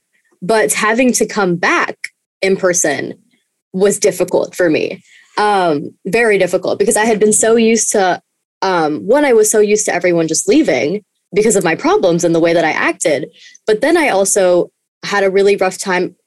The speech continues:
reassimilating myself back into my school. Um, when going back, um, I was on the cheer team for a while. That actually helped me a lot. Um, getting to know, like, being on a team with other girls,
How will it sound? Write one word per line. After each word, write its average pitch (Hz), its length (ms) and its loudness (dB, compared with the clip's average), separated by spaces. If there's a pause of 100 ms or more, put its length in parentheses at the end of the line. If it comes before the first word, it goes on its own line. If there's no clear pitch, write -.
(120)
reassimilating 208 840 2
myself 175 300 -2 (100)
back 170 320 -4
into 175 680 0
my 147 140 -2
school. - 460 -2 (400)
Um, 180 340 2
when 185 140 2
going 190 240 2
back, 196 340 -4
um, 170 240 0
I 185 80 2
was 196 100 2
on 220 80 4
the 202 80 0
cheer 180 220 -2
team 214 300 2
for 226 100 0
a 226 80 4
while. 233 340 2
That 196 200 0
actually 254 260 0
helped 196 260 -2
me 180 100 0
a 165 80 0
lot. 156 380 0
Um, 170 320 -2
getting 185 260 0
to 190 100 -2
know, 175 160 2
like, 170 240 0
being 196 140 2
on 190 80 2
a 185 40 -2
team 185 160 0
with 180 120 -2
other 165 240 0
girls, 156 540 0